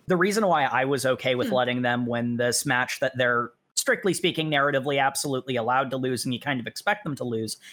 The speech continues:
Speaker 1: particularly Hinata, but most of them are like, "Wow, we beat the fourth
Speaker 2: <laughs>
Speaker 1: team." And then the other half of the team is like, "Yeah, and if we were dealing with those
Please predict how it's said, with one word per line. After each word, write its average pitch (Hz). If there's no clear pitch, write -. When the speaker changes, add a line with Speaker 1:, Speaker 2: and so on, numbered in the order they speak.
Speaker 1:
particularly 277
Hinata, 156
but 147
most 147
of 202
them 185
are 170
like, 165
"Wow, 320
we 392
beat 311
the 175
fourth 453
Speaker 2:
<laughs> 269
Speaker 1:
team." 285
And 214
then 220
the 202
other 330
half 302
of 349
the 311
team 349
is 233
like, 202
"Yeah, 339
and 208
if -
we 277
were 247
dealing 381
with 320
those 392